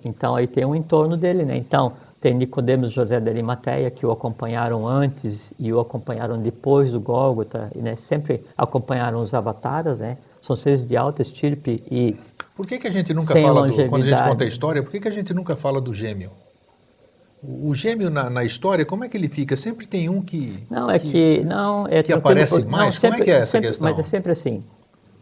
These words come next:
Speaker 1: Sempre quando o Avatara vem, é, em função, ele vem, é, em dupla, né? E aí
Speaker 2: Sim.
Speaker 1: pode ser homem, e, quer dizer, feminino e masculino,
Speaker 2: Masculino,
Speaker 1: ou
Speaker 2: masculino,
Speaker 1: masculino,
Speaker 2: masculino.
Speaker 1: masculino, mas com, cada um com uma tônica, né?
Speaker 2: Sim.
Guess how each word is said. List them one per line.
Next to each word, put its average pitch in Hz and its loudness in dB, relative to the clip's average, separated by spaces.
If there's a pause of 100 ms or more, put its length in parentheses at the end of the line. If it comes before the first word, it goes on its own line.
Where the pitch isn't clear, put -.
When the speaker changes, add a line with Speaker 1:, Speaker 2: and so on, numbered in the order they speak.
(320)
Speaker 1:
Sempre 170 0
quando 151 2
o - 4
Avatara 127 4
vem, 120 0 (200)
é, 117 -2
em 127 -2
função, 135 -2 (340)
ele 135 4
vem, 143 0
é, 143 -2
em 151 0
dupla, 170 -2
né? 123 -4
E 131 0
aí 131 6
Speaker 2:
Sim. 101 -6
Speaker 1:
pode 127 2
ser 135 2
homem, 135 2
e, 117 -2
quer 131 0
dizer, 120 -2
feminino 127 -2
e 120 -2
masculino, 127 -2 (100)
Speaker 2:
Masculino, 175 4
Speaker 1:
ou 180 -2
Speaker 2:
masculino, 156 6
Speaker 1:
masculino, - -
Speaker 2:
masculino. 160 2
Speaker 1:
masculino, 165 0
mas 175 -2
com, - -10
cada 156 0
um 170 0
com 185 2
uma 175 2
tônica, 143 0
né? 120 -4
Speaker 2:
Sim. 131 0